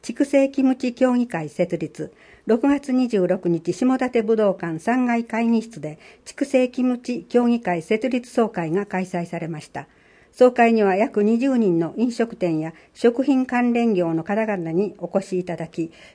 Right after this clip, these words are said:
協議会の会長に、小島麺業の小島義和さんが就任し、協議会の規約や年間計画についてなど、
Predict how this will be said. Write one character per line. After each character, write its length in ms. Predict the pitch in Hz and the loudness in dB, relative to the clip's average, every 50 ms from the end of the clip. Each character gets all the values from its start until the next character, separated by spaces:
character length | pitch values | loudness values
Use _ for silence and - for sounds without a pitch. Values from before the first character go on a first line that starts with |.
| _ _ | _ _
協 200 | - 254 262 254 | 4 4 6 6
議 120 | 254 254 | 4 0
会 220 | - 220 196 185 175 | 0 0 0 0 0
の 100 | 170 170 | 0 -2
会 260 | - 196 190 196 180 | -4 -4 -4 -4 -2
長 220 | - 196 185 185 | 0 2 2 2
に、 260 | 175 175 180 180 180 - _ _ _ _ _ _ _ _ _ _ _ _ _ _ _ _ | 4 4 2 2 0 -4 _ _ _ _ _ _ _ _ _ _ _ _ _ _ _ _
小 100 | 208 226 | -2 0
島 280 | 233 269 262 262 262 247 | 2 2 2 2 0 0
麺 340 | 226 233 240 233 220 196 180 | 0 0 2 2 2 2 2
業 200 | 170 165 165 160 | 0 0 0 0
の 180 | 170 170 - - | -2 -2 -4 -2
小 120 | 185 202 | -2 0
島 360 | 220 254 269 254 254 247 240 - | 0 2 2 0 0 -2 -4 -6
義 240 | - 262 247 - - - | -6 -6 -6 -6 -4 -2
和 120 | 254 226 185 | -2 -2 -2
さ 200 | 175 - 180 160 | -6 -6 -4 -2
ん 80 | 160 | -2
が 100 | 175 202 | -2 -2
就 220 | 202 - - 196 185 | -2 -2 -2 0 2
任 200 | 180 175 170 160 | 2 0 0 -2
し、 260 | - - 175 165 - - - - _ _ _ _ | -6 -8 -10 -10 -10 -12 -20 -20 _ _ _ _
協 180 | - 254 247 | 2 2 2
議 120 | 254 254 240 | 2 0 -2
会 220 | - 202 190 175 | -2 0 0 0
の 140 | 175 170 170 | 0 -2 -4
規 180 | - - 208 208 | -4 -2 -2 -2
約 240 | 233 220 - 196 | -2 -2 -2 -2
や 180 | 190 196 190 185 | 0 0 0 0
年 200 | 196 226 277 269 | 0 -2 -2 -2
間 200 | - 254 254 247 | -2 -4 -4 -2
計 180 | - 247 220 220 | -2 -4 -4 -4
画 240 | - 180 180 175 | -6 -6 -4 -2
に 120 | 170 170 165 | -4 -4 -2
つ 120 | - 202 | -4 -4
い 80 | 185 180 | -4 -4
て 140 | 175 156 156 | -4 -6 -6
な 140 | 165 170 | -6 -6
ど、 180 | 156 160 156 | -6 -8 -8